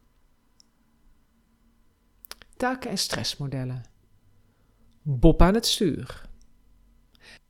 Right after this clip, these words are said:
Beginnend met het demand control model. Dit model houdt rekening met de psychologische takeneisen van de langdurige verbouwing of verhuizing en de sturingsmogelijkheden die jij als Bobby de Bouwer ervaart.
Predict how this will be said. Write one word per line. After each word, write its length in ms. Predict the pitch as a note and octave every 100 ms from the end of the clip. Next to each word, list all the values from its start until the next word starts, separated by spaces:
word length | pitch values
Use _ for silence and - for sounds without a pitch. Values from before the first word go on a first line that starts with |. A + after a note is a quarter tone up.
| _ _ _ _ _ _ - -
Beginnend 400 | F#3+ G3 C4+ C#4
met 160 | A3+ A3
het 280 | G#3+ - E3
demand 640 | G3 G#3+ G#3+ G3+ - -
control 460 | - F#3+ - G#3+ F#3+
model. 600 | C3+ B2+ B2+ D3 C4 D4+ _ _ - - -
Dit 200 | - -
model 380 | G#3 E3+ G3 A#3+
houdt 200 | F#3+ E3
rekening 460 | F3+ A3 A#3 A3 G3+
met 100 | F#3
de 60 |
psychologische 760 | - - - F3+ G#3 - - -
takeneisen 800 | G3+ A#3 B3 - G3 G3 - -
van 120 | E3+
de 60 | D#3
langdurige 600 | D3+ D3 A3 A3+ - F3
verbouwing 500 | C#3+ C#3 E3 G#3+ G3+
of 100 | -
verhuizing 840 | - B2 D#3 F#3+ F#3 F3+ F3+ F3+ - - -
en 300 | - A3 C#4
de 100 | C4+
sturingsmogelijkheden 1300 | - - - D4 F3+ D3 C#3+ C3 C3 C#3+ D3 C#3+ E3+ F3+
die 160 | C#3
jij 300 | B2+ C#3 F#3+
als 320 | - C3+ B2+ -
Bobby 240 | - A3+
de 100 | A3+
Bouwer 400 | A#3 A#3+ B3 -
ervaart. 800 | - - C3 B2 A#2 - -